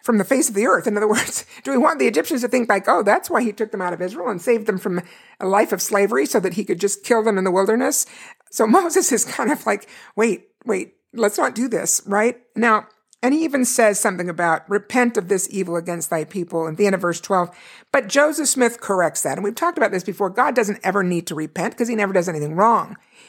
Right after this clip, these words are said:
He is perfect. He acts in complete truth and in complete justice and mercy.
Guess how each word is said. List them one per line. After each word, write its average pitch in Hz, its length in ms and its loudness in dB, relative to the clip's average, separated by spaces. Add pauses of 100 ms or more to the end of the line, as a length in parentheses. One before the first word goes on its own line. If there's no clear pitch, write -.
He 262 280 -6
is 233 260 2
perfect. - 720 -2 (580)
He 208 220 -2 (120)
acts 254 400 0
in 202 200 -2
complete 233 540 -6
truth - 580 -2
and 196 160 -2
in 180 140 -8
complete 269 500 -4
justice 226 480 -4
and 220 160 2
mercy. 202 400 -2